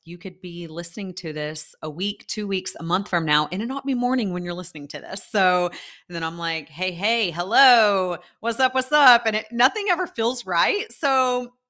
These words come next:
I'm just gonna start with, "Heyo, glad to have you guys today. Glad to be back with another,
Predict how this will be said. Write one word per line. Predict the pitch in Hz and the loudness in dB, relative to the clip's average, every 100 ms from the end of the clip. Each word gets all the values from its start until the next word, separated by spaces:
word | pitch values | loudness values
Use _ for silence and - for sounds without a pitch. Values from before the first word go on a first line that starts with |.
| _ | _
I'm | 330 | -14
just | 339 349 | -12 -12
gonna | 339 | -10
start | 330 302 254 | -6 -4 -4
with, | 294 - _ | -4 -6 _
"Heyo, | 359 294 185 - - _ _ | -2 0 -2 -6 -14 _ _
glad | 226 247 | 2 2
to | 262 | 2
have | 269 247 | -4 -4
you | 247 | -2
guys | 247 240 | -4 -4
today. | 233 233 226 226 - - - | -2 2 4 2 -4 -20 -14
Glad | 196 226 269 | 4 4 4
to | |
be | 269 | 0
back | 233 220 220 | 4 4 2
with | 202 | -2
another, | 208 226 240 | 0 0 -2